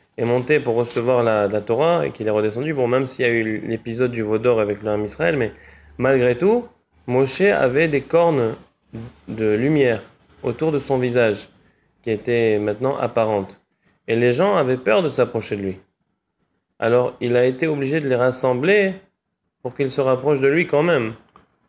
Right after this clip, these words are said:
Parce que les gens avaient peur et sinon, ils ne seraient pas venus d'eux-mêmes, euh, autour de Moshe de par la peur qui, qui les habitait. Od irtze beomro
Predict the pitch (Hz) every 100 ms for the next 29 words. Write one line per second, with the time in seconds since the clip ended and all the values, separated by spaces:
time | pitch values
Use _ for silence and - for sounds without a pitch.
0 | _ _ _ _ _ 135 - 120 117 113
1 | 113 151 156 123 120 185 156 - 135 156
2 | 165 135 - - 123 165 156 139 147 131
3 | 123 127 131 117 110 - _ _ - 117
4 | 135 123 117 113 110 160 135 127 131 117
5 | 107 139 131 - 120 107 - 113 110 104
6 | 107 101 98 85 - _ _ _ _ -
7 | _ _ _ _ _ 151 202 180 165 143
8 | - 160 120 123 135 143 135 123 101